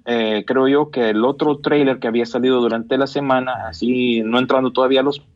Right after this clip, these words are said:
más fuertes, eh, una nueva película de Matt Damon, donde se trata de que él va a rescatar a su hija, que la tienen, eh, bajo juicio en un país extranjero de un, sobre un crimen que ella no cometió. Esa película se llama Stillwater.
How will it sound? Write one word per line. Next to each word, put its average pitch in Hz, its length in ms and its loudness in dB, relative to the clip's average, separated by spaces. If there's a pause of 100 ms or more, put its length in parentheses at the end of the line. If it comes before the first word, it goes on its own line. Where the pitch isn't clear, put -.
más 147 180 -2
fuertes, 131 560 -4 (140)
eh, 113 180 0
una 123 220 2
nueva 127 260 2
película 123 380 0
de 113 80 2
Matt 113 220 0
Damon, 135 440 0
donde 104 380 -4 (220)
se - 120 -4
trata 117 460 0
de 110 160 2
que 107 160 0
él 107 120 0
va 107 40 4
a 104 60 -2
rescatar 107 420 -4
a 110 60 -4
su 151 140 -2
hija, 165 280 2
que 147 120 -2
la 110 120 2
tienen, 131 560 0
eh, 107 360 0 (360)
bajo 151 240 2
juicio 165 400 2
en 151 60 0
un 151 120 -4
país 143 380 0
extranjero 143 720 -4
de 117 100 -2
un, 117 180 -4 (220)
sobre 127 280 0
un 123 100 -2
crimen 127 340 -2
que 110 240 2
ella 110 260 0
no 139 300 0
cometió. 123 500 0
Esa 120 140 -4
película 113 320 0
se 117 120 -4
llama 110 180 0
Stillwater. 147 720 0